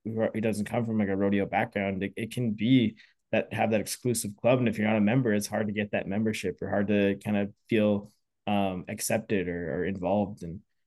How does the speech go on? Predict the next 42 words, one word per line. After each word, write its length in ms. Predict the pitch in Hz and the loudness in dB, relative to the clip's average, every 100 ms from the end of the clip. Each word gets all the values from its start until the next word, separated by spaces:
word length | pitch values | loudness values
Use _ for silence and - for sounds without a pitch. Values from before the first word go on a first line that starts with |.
| _ _ _ 110 | _ _ _ -6
I 60 | |
think 200 | - 123 | -2 0
we 60 | 131 | 4
need 140 | 131 | 2
to 60 | 117 | 2
find 220 | 110 107 | 2 2
a 40 | 95 | 4
way 480 | 95 101 101 98 - | 2 4 2 0 -2
to 160 | 98 90 | -4 -2
kind 180 | 104 | -2
of 120 | 95 87 | -2 0
lower 280 | 90 95 | 0 0
that 200 | 90 76 | 0 -4
barrier 540 | 78 82 82 80 80 - _ _ - | -8 -8 -8 -10 -12 -14 _ _ -14
with 180 | 90 87 | -10 -6
rodeo, 400 | 85 80 80 82 | -4 -4 -8 -10
'cause 160 | - | -8
it's, 180 | 90 - 110 | -8 -4 -6
it's 160 | - | -2
the 60 | 131 | 2
only 100 | 131 | 2
way 160 | 113 | 2
we're 320 | 104 101 98 101 - | 2 0 0 -2 -2
truly 360 | - 156 131 | 4 6 6
gonna 200 | 110 104 | 4 -2
grow 560 | 95 98 107 101 95 - _ | -2 -2 0 2 0 -4 _
and 80 | 95 | -10
expand. 680 | 92 - 98 101 92 90 87 _ _ _ - | -8 -4 0 0 0 -2 -6 _ _ _ 0
But 100 | 104 | 2
I 80 | 101 | 2
think 340 | 101 95 - _ _ _ _ _ _ _ - | 0 -4 -6 _ _ _ _ _ _ _ -4
what 160 | 120 - | 0 2
you're 220 | 110 123 | 2 4
doing 400 | 120 113 107 101 | 4 4 4 2
and 100 | 98 | 2
what 120 | 104 | 0
a 20 | |
lot 140 | 113 113 | 2 2
of 80 | 117 | 2
people 200 | 110 110 | 0 0
are 100 | 98 | 0
doing 540 | 101 104 98 98 95 | 2 2 0 -2 -6